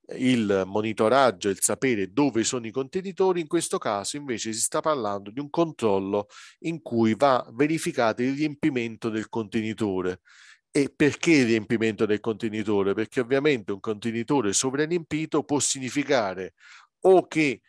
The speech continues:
non è stato tarato bene il contenitore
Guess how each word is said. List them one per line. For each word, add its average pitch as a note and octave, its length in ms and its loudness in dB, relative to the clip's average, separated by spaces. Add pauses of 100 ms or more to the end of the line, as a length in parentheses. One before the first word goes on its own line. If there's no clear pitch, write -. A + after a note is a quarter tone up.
(140)
non C3 220 -4
è C3 60 -2
stato B2 500 2
tarato A#2+ 440 0
bene G#2 720 0 (440)
il G#2 680 -2 (280)
contenitore B2 1000 0